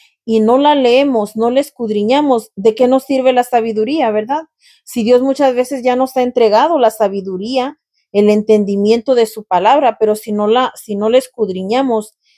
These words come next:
de nada nos sirve tenerla. Entonces, necesitamos escudriñar las Escrituras.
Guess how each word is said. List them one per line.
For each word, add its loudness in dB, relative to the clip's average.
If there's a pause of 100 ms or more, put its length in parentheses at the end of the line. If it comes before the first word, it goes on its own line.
(140)
de 2
nada 2
nos -4
sirve -2
tenerla. -8 (420)
Entonces, 0 (100)
necesitamos -4
escudriñar -2
las -2
Escrituras. -14